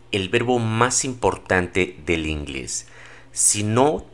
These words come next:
puedes aprenderte y manejar este verbo, va a ser muy difícil que puedas dominar o puedas aprender a hablar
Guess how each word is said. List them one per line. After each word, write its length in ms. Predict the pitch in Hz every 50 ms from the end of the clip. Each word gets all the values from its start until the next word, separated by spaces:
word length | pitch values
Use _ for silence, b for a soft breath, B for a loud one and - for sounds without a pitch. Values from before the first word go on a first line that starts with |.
| - -
puedes 340 | - 123 110 117 117 117 -
aprenderte 1000 | 104 - - - 87 85 82 82 80 92 90 87 98 - - - - 82 82 - -
y 120 | - 90 85
manejar 520 | 85 85 85 82 82 80 - 95 92 90
este 280 | 92 87 - - 85 76
verbo, 340 | 85 85 85 82 85 82
va 120 | 82 - 120
a 40 | -
ser 220 | - - 143 127
muy 380 | 127 123 117 117 120 123 123 117
difícil 640 | 120 104 90 - - 143 135 - - - 95 92 -
que 100 | - 98
puedas 420 | 82 - 92 85 90 90 85 85
dominar 520 | - 82 78 78 78 76 78 78 87 107 B B B B B B -
o 80 | -
puedas 340 | - 113 98 92 92 - -
aprender 420 | 87 - - 80 76 76 78 76
a 60 | 78 73
hablar 320 | 71 76 76 71 73 -